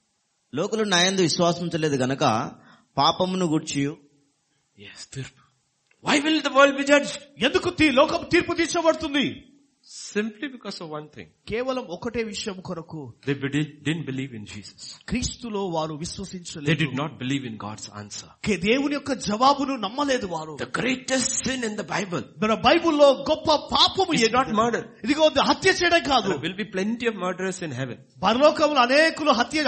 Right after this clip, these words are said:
Speaker 3: ఆత్మ-, హత్య చేసిన వారు అనేకులు ఉంటారు.
Speaker 2: It's not stealing.
Speaker 3: ఇది దొంగలించడం కాదు.
Speaker 2: Plenty of thieves will be in heaven.
Speaker 3: అనేకుల దొంగలు పర-, పరలోకంలో ఉండవచ్చు.
Speaker 2: It's not adultery.
Speaker 3: మరి వ్యభిచారం కాదు.
Speaker 2: Many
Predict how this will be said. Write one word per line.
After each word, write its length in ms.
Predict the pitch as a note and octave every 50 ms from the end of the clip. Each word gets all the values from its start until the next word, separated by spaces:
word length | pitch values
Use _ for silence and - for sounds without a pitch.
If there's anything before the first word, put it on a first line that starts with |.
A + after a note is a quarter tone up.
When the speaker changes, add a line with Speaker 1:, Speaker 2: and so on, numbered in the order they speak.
| G#3+ G3+ A3+
Speaker 3:
ఆత్మ-, 260 | - - - E3 D3 D#3
హత్య 200 | F#3+ G#3 - G#3 G3 D#3
చేసిన 200 | G3 F#3 - G3+ F#3+
వారు 180 | F#3 B3+ B3 A#3+
అనేకులు 260 | C4+ C#4+ C#4 C4 C4 B3+
ఉంటారు. 220 | - A#3 G3+ D3 B2 - D#3+
Speaker 2:
It's 120 | E3 - F3 A#3
not 100 | B3+ B3 - -
stealing. 380 | - A3 A#3 A#3 G#3+ G3+ - - - - - G#3
Speaker 3:
ఇది 100 | B3 D#4 - - C4
దొంగలించడం 600 | D4 D4+ F4+ F#4 F4 E4 - - F4+ F4 F4 F4 - D4+
కాదు. 220 | C4+ B3 A3+ A3 D#3+ - - - - - _ - F#3
Speaker 2:
Plenty 300 | A3+ B3 C4 C#4 C#4 D#4
of 60 | C#4+ - -
thieves 200 | A#3 B3+ A3+ A3 A#3
will 120 | A#3 A3 F#3+
be 80 | A3 G#3
in 60 | G3 F3+
heaven. 180 | F#3 E3+ D#3 D#3+ - - - E3+
Speaker 3:
అనేకుల 420 | G3+ B3 D4 E4 E4+ - E4 E4+ D4 - -
దొంగలు 340 | A#3+ C#4+ D4+ D#4 D#4 D4+ D#4 D4+ G#3+ -
పర-, 180 | F#3 A3+ A#3 G#3+ A3+ -
పరలోకంలో 480 | A3 A#3 B3+ C#4+ D4 C#4+ - C4+ C4 C4+
ఉండవచ్చు. 400 | B3+ A#3 A3+ A3+ - - A#3 F#3 C#3+ B2
Speaker 2:
It's 140 | - - - C4
not 100 | C#4+ C#4 C4+
adultery. 440 | B3+ C4+ C#4 C4+ B3+ A#3+ C#4 - - - - -
Speaker 3:
మరి 120 | F3+ G#3+ G#3+ G3+
వ్యభిచారం 540 | A#3 C#4+ E4+ D#4+ - F#4 F4+ F4+ F4+ F4+ F4+ F4+ E4
కాదు. 220 | D4 C4 A3+ G3+ G#3+ A3+
Speaker 2:
Many 180 | B3+ C#4+ D#4